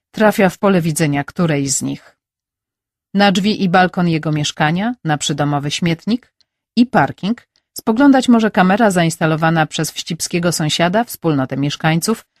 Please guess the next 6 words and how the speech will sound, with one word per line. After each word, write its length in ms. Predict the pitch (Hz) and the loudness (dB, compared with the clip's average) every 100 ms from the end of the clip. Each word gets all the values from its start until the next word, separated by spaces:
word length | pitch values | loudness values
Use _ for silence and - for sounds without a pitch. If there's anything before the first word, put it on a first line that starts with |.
| _ _ | _ _
zarząd 460 | 170 185 170 160 - | 0 2 2 0 -2
mieszkaniowej 520 | 160 - 156 151 165 | -4 -4 -4 -2 -4
spółdzielni 600 | - 185 180 196 185 170 - _ _ | -4 -2 0 2 2 0 -4 _ _
czy 180 | - 202 | 0 2
zarządcę 760 | 185 202 202 202 - - 180 | 4 4 4 0 -2 -4 -2
apartamentowca. 1040 | - 165 165 160 147 131 - 139 - 147 | -2 -2 -2 -2 -4 -6 -10 -12 -8 -8